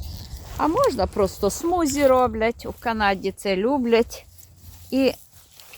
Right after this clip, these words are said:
роблять напиток, ну, в блендері. Добавляють ананас, чи банан, чи яблука.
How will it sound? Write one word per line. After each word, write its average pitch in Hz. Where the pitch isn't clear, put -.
роблять 202
напиток, 214
ну, -
в -
блендері. 180
Добавляють 190
ананас, 214
чи 294
банан, 202
чи -
яблука. 196